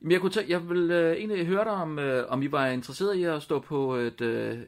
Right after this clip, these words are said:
et, øh, radiotog, som, som kører derudad lige nu, som, øh, buller derudad. Vi snakker F M, øh, sendetilladelse, vi snakker en ny app, øh, banebrydende. Vi kommer til at være i, øh, i de unges ører. Øh, når,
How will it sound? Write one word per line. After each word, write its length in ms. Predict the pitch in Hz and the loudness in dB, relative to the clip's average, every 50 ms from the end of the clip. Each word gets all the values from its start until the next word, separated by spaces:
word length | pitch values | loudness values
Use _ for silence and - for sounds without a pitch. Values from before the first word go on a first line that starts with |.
| - | -10
et, 180 | - 123 120 - | -10 -8 -6 -4
øh, 180 | 117 113 110 123 | -2 -2 0 0
radiotog, 760 | 147 170 190 226 196 135 123 - - - 120 120 101 - - _ _ _ _ _ _ _ - | 0 0 0 0 0 -2 -2 -2 0 0 2 2 0 -2 -10 _ _ _ _ _ _ _ -10
som, 200 | - 120 120 117 - | -6 -6 -6 -6 -6
som 240 | - 135 120 117 | -6 -6 -4 -4
kører 280 | - - 143 139 147 156 156 - | -2 0 0 0 0 -2 -4 -4
derudad 440 | - 127 123 135 139 135 120 113 - - - - | -2 -2 0 0 0 0 0 0 -2 -6 -6 -4
lige 100 | 131 127 | -2 0
nu, 180 | 120 117 117 | 0 0 -2
som, 400 | 120 - 127 120 110 - - - 113 | -2 -4 -4 -4 -4 -6 -10 -8 -6
øh, 240 | 113 113 113 110 | -6 -4 -4 -4
buller 300 | 113 - 156 165 170 165 | 0 2 2 4 4 2
derudad. 340 | 143 120 120 117 113 117 110 - - - - - - - - - - | 2 2 2 2 2 0 -2 -4 -8 -14 -20 -20 -20 -20 -20 -14 -10
Vi 60 | 135 | -6
snakker 540 | 131 - 139 120 117 113 113 101 - - 165 | -2 0 0 0 0 0 -4 -2 0 0 0
F 100 | 170 165 180 160 160 | 2 2 0 -2 -2
M, 320 | 165 165 165 - - - | -4 -6 -10 -12 -8 -6
øh, 220 | 143 135 131 127 | -4 -2 -2 -2
sendetilladelse, 640 | - - 143 143 147 - 143 139 131 127 117 135 127 | -2 -4 -4 -4 -6 -4 -2 -2 -2 -2 -2 -6 -8
vi 60 | 120 | -8
snakker 320 | - - 120 113 113 110 | -4 -4 -4 -2 -2 -4
en 160 | 110 113 120 135 | -4 -2 -2 -2
ny 240 | 151 156 151 - - - | -2 -4 -4 -6 -10 -4
app, 200 | - - 156 165 - - - - - - | 0 0 0 0 0 -6 -14 -14 -8 -4
øh, 180 | - 123 120 120 | -2 0 0 0
banebrydende. 600 | 117 135 131 135 151 143 147 143 135 131 135 135 - - - - _ | 0 0 0 0 -2 -2 -2 -2 -2 -2 -4 -6 -8 -12 -20 -14 _
Vi 60 | - | -6
kommer 220 | 135 147 139 127 127 | -4 -2 -2 -2 0
til 80 | - 156 | -2 -2
at 80 | 135 | 0
være 300 | 120 120 123 135 135 - | 2 2 2 0 0 -4
i, 300 | - 131 117 110 110 113 117 | -8 -8 -8 -6 -6 -4 -4
øh, 320 | 113 107 104 101 104 - - | -4 -4 -4 -4 -6 -6 -8
i 60 | - | -6
de 160 | 117 123 117 | -2 0 2
unges 280 | 113 117 131 147 147 - | 2 2 0 -2 -4 -4
ører. 280 | - 135 139 147 160 185 190 - _ _ _ _ _ _ _ _ _ | -2 -2 0 0 0 -2 -4 -8 _ _ _ _ _ _ _ _ _
Øh, 400 | - 127 123 120 117 107 101 107 | -4 -2 -2 0 0 -2 -4 -2
når, 80 | 113 | -2